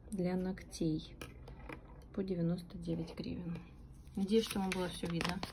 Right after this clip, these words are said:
Все. Ура! Последняя страничка у нас. Вот такая коллекция гелей для душа. Магнолия белый чай, семьдесят пять гривен. Гранат розовый перец.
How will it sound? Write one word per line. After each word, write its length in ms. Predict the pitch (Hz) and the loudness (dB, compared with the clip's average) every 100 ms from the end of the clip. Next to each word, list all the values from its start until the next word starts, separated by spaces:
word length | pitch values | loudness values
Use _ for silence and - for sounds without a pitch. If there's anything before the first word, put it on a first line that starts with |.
| - - - - - - | -4 -6 -12 -14 -14 -12
Все. 260 | - 220 170 - - - - - - - - | 8 8 8 4 -2 -2 -2 -12 -14 -12 2
Ура! 500 | 208 247 262 269 262 | 10 12 12 12 12
Последняя 460 | 240 233 240 208 190 | 12 10 12 12 8
страничка 680 | 196 208 254 294 - 240 | 10 12 12 12 6 10
у 80 | 247 | 12
нас. 360 | 214 202 208 214 - - - - | 12 12 10 8 2 -12 -8 4
Вот 120 | 254 | 8
такая 240 | 269 262 | 12 12
коллекция 440 | 247 247 240 - 208 | 12 12 12 10 8
гелей 300 | 208 202 185 | 10 10 8
для 160 | 185 | 6
душа. 440 | 170 165 - 233 392 - - | 6 4 6 6 6 0 -2
Магнолия 680 | 220 208 220 240 247 208 190 | 8 10 12 12 12 12 10
белый 380 | 170 196 185 170 | 8 10 10 6
чай, 500 | 170 - 156 185 311 - - | 2 2 4 4 2 -2 -16
семьдесят 580 | - 233 233 233 233 214 | 4 10 10 10 6 2
пять 280 | - 208 196 | 6 4 6
гривен. 500 | 208 202 190 190 185 - - - - - - - - - - - - | 6 8 6 4 0 -6 -14 -16 -14 -18 -16 -16 -16 -16 -16 -14 4
Гранат 540 | 214 220 240 240 214 | 8 12 12 12 10
розовый 440 | 208 196 175 175 170 | 6 4 4 4 4
перец. 760 | 175 170 160 202 285 - - | 6 6 6 6 2 -4 -14